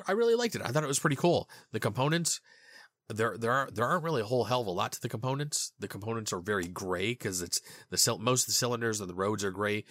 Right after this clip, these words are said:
The cars, I think, were, like, a light blue, light pink. But it was, it was a really cool game. It was something that I'm glad I got to the table. I'd heard about it on a couple other podcasts.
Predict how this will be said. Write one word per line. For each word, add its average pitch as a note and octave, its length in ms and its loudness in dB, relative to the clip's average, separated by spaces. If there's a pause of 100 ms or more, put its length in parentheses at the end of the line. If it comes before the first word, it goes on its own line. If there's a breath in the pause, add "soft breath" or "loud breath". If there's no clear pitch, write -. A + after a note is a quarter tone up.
(220 loud breath)
The G2 100 -4
cars, B2 380 2
I B2 60 0
think, A#2+ 220 -4
were, A2 60 -2
like, G#2 120 -2
a F#2 60 -6
light G2 200 -2
blue, G2+ 160 -4
light F#2+ 220 -4
pink. G2+ 320 -8 (400 loud breath)
But A#2+ 200 2
it C#3+ 80 0
was, D#3 160 2
it D#3 100 -2
was D#3+ 160 -2
a E3+ 40 -4
really D#3+ 180 -2
cool D#3+ 240 0
game. B2+ 240 0
It F#2+ 60 -8
was A2 120 0
something B2+ 320 -2
that A#2 180 0
I'm G#2+ 120 -4
glad A#2 260 0
I A#2+ 80 0
got B2 180 0
to B2+ 60 -4
the A#2 80 -6
table. A2 240 0
I'd G#2 120 0
heard B2+ 180 0
about B2 180 0
it A#2 80 -4
on G#2 140 -4
a F#2 40 -8
couple A2+ 280 -6
other B2 160 -2
podcasts. B2 640 -2